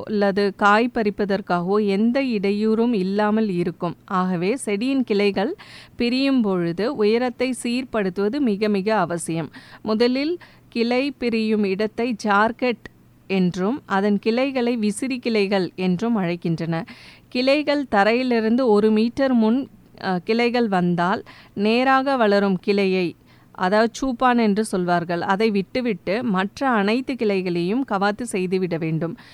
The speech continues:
பின்பு சிறிது நாட்கள் நேராக சென்று கிளையிலிருந்து கிளைகள் பிரியும். இவ்வாறு இளஞ்செடியின் வடிவத்தை உருவாக்க செய்யப்படும் கவாத்தே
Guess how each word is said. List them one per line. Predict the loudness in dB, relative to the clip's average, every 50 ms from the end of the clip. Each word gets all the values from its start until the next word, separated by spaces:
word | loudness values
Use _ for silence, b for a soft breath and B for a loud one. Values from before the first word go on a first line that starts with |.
| B B B B B -4
பின்பு | 0 0 2 2 2 2 0 0
சிறிது | -2 -2 -2 2 4 4 4 4 4 2
நாட்கள் | 4 4 4 4 2 0 -2 -4 -4 -4 -4 -4 -6 -8 _ _ _ -4
நேராக | 0 2 2 4 2 2 2 2 2 2 2 0
சென்று | -2 -2 -2 0 0 0 0 0 -2 -4
கிளையிலிருந்து | -2 -2 -2 0 0 0 0 0 0 0 2 2 2 0 0
கிளைகள் | -2 -2 0 0 0 0 2 0 0 0
பிரியும். | -2 -2 -2 0 0 -2 -2 -4 -6 -8 B B B B B B
இவ்வாறு | -4 -4 -2 0 2 2 2 2 0 0 0
இளஞ்செடியின் | 0 2 2 2 2 2 0 -2 -2 0 2 2 2
வடிவத்தை | 2 2 0 0 0 -2 -2 -2 0 0 0 2
உருவாக்க | 2 0 0 0 0 0 0 0 0 -2 -6 -4
செய்யப்படும் | -4 -4 -4 -2 -2 -2 -2 -2 -2 -2 0 0 0 -2
கவாத்தே | 0 0 0 2 2 0 0 0 -2 -2